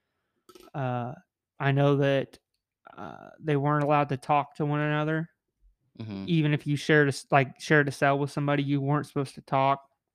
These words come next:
Speaker 2: Mm-hmm.
Speaker 1: So a lot of what these G Is would do is they would, they made up their own, uh, kind of Morse code, and they would tap it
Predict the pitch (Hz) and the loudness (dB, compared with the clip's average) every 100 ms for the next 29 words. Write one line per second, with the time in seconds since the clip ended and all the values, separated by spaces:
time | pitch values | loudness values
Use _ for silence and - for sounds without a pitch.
0 | - 104 98 90 - _ _ - 156 135 | -14 -10 -10 -10 -14 _ _ -2 0 6
1 | 156 156 151 151 143 - 147 147 147 143 | 6 6 4 2 -2 0 2 4 4 2
2 | 135 135 143 143 139 147 147 147 135 _ | -2 -4 -2 0 -2 0 2 2 -2 _
3 | _ _ _ _ _ - 160 147 147 151 | _ _ _ _ _ 4 6 6 6 6
4 | 156 151 147 143 147 147 156 151 143 139 | 4 4 0 0 0 2 2 0 -2 -6
5 | _ _ _ _ _ - _ - - 57 | _ _ _ _ _ -20 _ -16 -12 -12
6 | - - - _ - 165 143 131 143 151 | -12 -16 -20 _ 2 2 2 0 0 -2
7 | - 160 151 156 151 139 143 139 - - | -2 0 2 2 2 0 0 0 -2 -4
8 | 139 139 - | -2 -2 -6